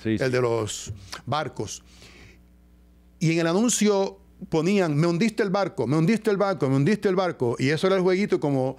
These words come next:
Speaker 1: Ujú.
Speaker 2: anunciaban eso. Cuando yo vi ese juego, vi que costaba diez dólares.
Speaker 1: Mm.
Speaker 2: Y yo dije, "Ah, yo lo quiero comprar, tío, ¿puedo?". Me dice, "Sí, dale, cómpralo".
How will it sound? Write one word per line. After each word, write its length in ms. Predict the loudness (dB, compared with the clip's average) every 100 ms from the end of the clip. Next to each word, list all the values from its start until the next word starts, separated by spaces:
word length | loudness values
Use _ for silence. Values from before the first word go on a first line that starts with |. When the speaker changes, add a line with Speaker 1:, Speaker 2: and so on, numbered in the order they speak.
| -6
Speaker 1:
Ujú. 100 | -2
Speaker 2:
anunciaban 360 | 0 0 0 0
eso. 140 | -2
Cuando 260 | -2 0 0
yo 180 | 2 2
vi 120 | 2
ese 180 | 0 0
juego, 380 | 2 2 2
vi 120 | 0 0
que 100 | -2
costaba 360 | -2 -2 0
diez 240 | 0 0 0
dólares. 460 | 0 0 -4 -10 -20 -8
Speaker 1:
Mm. 240 | -6 -4 -8 -4
Speaker 2:
Y 80 | 0
yo 100 | 2
dije, 220 | 2 2 -2
"Ah, 100 | -2
yo 140 | -2
lo 80 | 0
quiero 180 | 0 0
comprar, 340 | 0 0 -2 0
tío, 320 | 0 0 0
¿puedo?". 260 | 0 2 2
Me 60 | 0
dice, 180 | -2
"Sí, 180 | -2 -2
dale, 200 | -2 -2
cómpralo". 420 | -2 0 0 -2